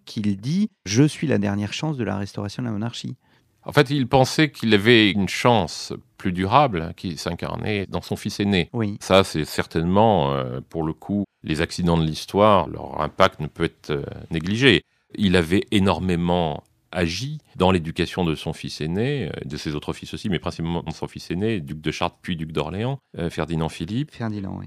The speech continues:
Speaker 2: qu'il avait préparé à l'exercice de la fonction monarchique, qui, en dix-huit cent quarante-deux, au moment où il va mourir accidentellement à trente-deux ans, et qui incarne finalement l'avenir à la fois du pays, de la monarchie et de la dynastie, parce que le fils aîné de Louis-Philippe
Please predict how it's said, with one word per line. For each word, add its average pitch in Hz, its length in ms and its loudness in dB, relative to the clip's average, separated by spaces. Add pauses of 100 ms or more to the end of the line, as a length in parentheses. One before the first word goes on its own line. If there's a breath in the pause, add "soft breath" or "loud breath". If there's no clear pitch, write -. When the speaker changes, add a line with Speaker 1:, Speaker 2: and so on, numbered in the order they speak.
Speaker 2:
qu'il - 180 -4
avait 80 140 0
préparé 98 720 -2
à - 60 -8
l'exercice 80 680 -10
de - 40 -8
la 76 80 -6
fonction 85 260 -4
monarchique, 80 560 -4 (120)
qui, 110 400 2
en 90 60 2
dix-huit 87 220 -4
cent 98 120 2
quarante-deux, 90 360 4
au 90 40 6
moment 85 460 4
où 78 140 0
il 76 60 -2
va 82 120 0
mourir 85 260 2
accidentellement 85 600 -2
à 76 60 -2
trente-deux 87 580 -2
ans, 160 240 0 (160)
et 95 160 2
qui - 180 -6
incarne 147 600 0
finalement 104 500 2
l'avenir 107 800 4
à 92 80 -2
la 90 80 2
fois 98 260 -2
du 85 300 -8
pays, 104 480 -2
de 107 100 2
la 87 80 4
monarchie 87 520 0
et - 20 -4
de 104 60 -4
la 95 60 0
dynastie, 92 600 -4
parce - 240 -12
que 85 320 -2 (480)
le 78 60 -4
fils - 280 -4
aîné 98 180 4
de 92 60 -2
Louis-Philippe 95 840 -4